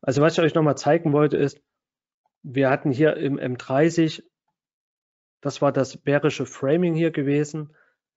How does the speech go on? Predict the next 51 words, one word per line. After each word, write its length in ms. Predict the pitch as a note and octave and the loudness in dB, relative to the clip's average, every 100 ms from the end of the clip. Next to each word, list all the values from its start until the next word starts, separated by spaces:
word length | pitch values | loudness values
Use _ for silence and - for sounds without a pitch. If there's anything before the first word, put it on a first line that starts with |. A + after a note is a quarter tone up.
| _ | _
das 180 | A#2+ C3+ | -10 -2
letzte 360 | C#3+ C#3+ - | -2 -2 -4
und 320 | C#3+ B2+ B2 - | -4 -4 -6 -10
das 340 | C3 C3 B2+ | -8 -8 -6
hat 160 | C3+ - | -8 -4
hier 180 | C#3 B2 | -2 -2
sehr 180 | C3 | -2
gut 220 | B2 D3 - | -4 -6 -6
gepasst. 500 | B2+ - B2+ - - | -8 -6 -6 -6 -6
Ähm, 400 | C3+ A#2+ A#2+ B2 | -4 -4 -6 -8
da 160 | - B2 | -6 -6
ist 140 | A#2+ | -4
der 60 | B2 | -4
Markt 260 | B2 A#2+ | -4 -4
bis 180 | - C#3 | -4 -2
in 140 | D3 C3 | -2 0
diese 180 | C3 | -2
Extension 540 | C3 - - D#3 D#3+ C#3 | -4 -6 -2 -2 0 0
reingelaufen 580 | D3 C3+ B2+ C#3 - A#2+ | 0 2 2 2 0 -4
und 60 | |
oben 480 | - C#3+ C#3 B2+ - _ _ _ _ _ _ - | 0 0 2 -2 -6 _ _ _ _ _ _ -6
auch 220 | D3 D#3 | 0 0
die 120 | - D3+ | 2 0
Extension 640 | C3 - D3+ D#3 D3+ C#3+ C3+ | -2 -2 -2 -2 -2 -2 -2
geholt. 420 | B2 D3 E3 E3 | 0 2 2 -2
Das 140 | A#2 | -8
habe 100 | C3 | -8
ich 80 | B2+ | -6
hier 100 | C3 | -6
auf 80 | A#2+ | -4
der 120 | B2+ | -4
Seite 200 | B2+ A#2+ | -2 -4
jetzt 160 | A#2 B2+ | -6 -6
nicht 120 | C3 | -2
eingezeichnet, 480 | C#3 C3+ C3 B2+ C3+ | -2 -2 -2 -2 -4
ist 100 | B2 | -4
halt 140 | B2 | -4
ein 80 | B2 | -2
bisschen 260 | C#3+ C3+ | -2 -4
drüber 300 | B2 E3+ F3 | -2 0 2
gelaufen. 640 | C#3+ C3 C#3 D3+ - D3 - - - | 2 2 2 2 -2 -6 -6 -12 -10
Ähm, 220 | B2+ B2 | -10 -6
wenn 100 | B2+ | -4
man's 140 | C3 | -4
jetzt 160 | B2 - | -6 -8
nochmal 160 | B2+ B2+ | -6 -4
umdreht, 400 | C#3+ - B2 A#2 | -6 -6 -8 -8
dann 80 | |
sieht 200 | A2+ C#3 | -10 -8
man's, 200 | B2 A#2+ | -8 -8
aber 300 | - A#2 A#2 | -8 -8 -8